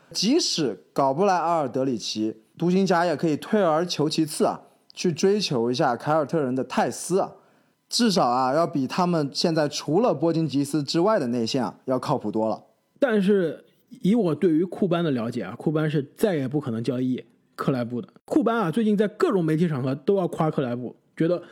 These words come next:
Speaker 2: 克莱布啊是全联盟最被低估的防守者之一。然后他也跟媒体说，他说自己收藏了克莱布的球星卡以及克莱布的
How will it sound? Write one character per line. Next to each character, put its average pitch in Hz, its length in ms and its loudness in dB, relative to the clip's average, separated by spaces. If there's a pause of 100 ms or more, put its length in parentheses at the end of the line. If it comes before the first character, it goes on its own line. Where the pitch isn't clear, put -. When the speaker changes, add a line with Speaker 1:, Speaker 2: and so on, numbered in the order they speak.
(340)
Speaker 2:
克 - 180 0
莱 175 140 0
布 180 100 0
啊 147 160 -2
是 170 180 0
全 180 260 0
联 202 160 2
盟 175 320 0 (160)
最 262 280 0
被 180 180 2
低 185 240 0
估 180 220 2
的 147 120 -2 (220)
防 147 240 0
守 151 80 2
者 131 100 0
之 123 160 -4
一。 127 140 -4 (160)
然 143 160 -4
后 156 60 0
他 165 160 2
也 147 80 2
跟 156 120 0
媒 151 140 0
体 151 120 0
说， 135 140 0
他 139 80 -2
说 143 180 -2 (220)
自 - 120 -2
己 135 120 2
收 180 280 2
藏 139 260 -4
了 147 160 -2 (100)
克 - 180 0
莱 147 120 2
布 151 100 -2
的 151 60 2
球 160 240 0
星 190 140 2
卡 - 220 -4 (220)
以 165 140 2
及 156 180 4
克 196 180 0
莱 170 140 4
布 185 160 2
的 156 140 -2